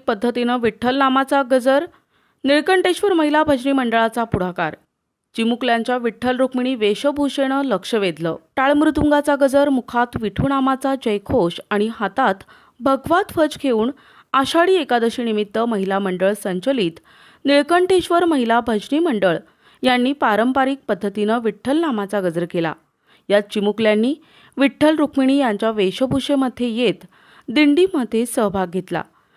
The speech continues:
हनुमान मंदिर, हुतात्मा स्मारक ते विठ्ठल मंदिरापर्यंत दिंडी काढली. महिला वारकऱ्यांनी फुगड्यांचा फेर धरला होता. यामध्ये आषाढी एकादशीनिमित्त झालेल्या दिंडीमध्ये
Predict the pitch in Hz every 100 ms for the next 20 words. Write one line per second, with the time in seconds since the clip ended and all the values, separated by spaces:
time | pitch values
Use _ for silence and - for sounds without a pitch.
0 | - _ - 226 233 233 240 226 220 233
1 | 233 233 214 208 220 233 - 214 247 220
2 | 180 - 233 220 - 269 330 349 302 294
3 | 294 247 214 214 240 226 175 190 175 151
4 | 156 - _ _ _ _ - 269 285 294
5 | 294 254 254 247 240 240 254 220 190 190
6 | 196 208 - 180 170 202 214 220 208 247
7 | 359 _ _ _ - 240 247 233 269 277
8 | 220 202 254 294 294 254 247 233 247 214
9 | 208 220 214 208 190 190 202 196 180 226
10 | 277 311 254 196